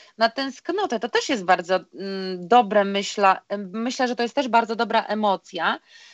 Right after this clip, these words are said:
e, bo myśmy mieli wszystko na wyciągnięcie ręki, naprawdę. „A, nie chce mi się iść do teatru,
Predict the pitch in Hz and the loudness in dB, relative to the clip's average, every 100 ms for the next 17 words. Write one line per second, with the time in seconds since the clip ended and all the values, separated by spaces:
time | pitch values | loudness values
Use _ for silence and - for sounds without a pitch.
0 | 196 - 208 208 202 202 190 247 240 240 | -14 0 4 4 2 -2 -2 0 0 -2
1 | 294 339 320 320 - 403 - - 349 311 | -4 -2 -2 -2 -6 -10 -10 -2 -2 -2
2 | 302 294 269 254 247 226 185 175 214 233 | -4 -4 -2 -4 -2 0 0 -2 -2 -2
3 | - 247 196 170 - 269 254 240 226 220 | 0 2 2 0 -2 2 6 6 6 4
4 | 208 185 - 185 180 185 170 185 - 170 | 0 -8 -12 -16 -14 -14 -16 -16 -12 -8
5 | 175 170 - | -8 -10 -16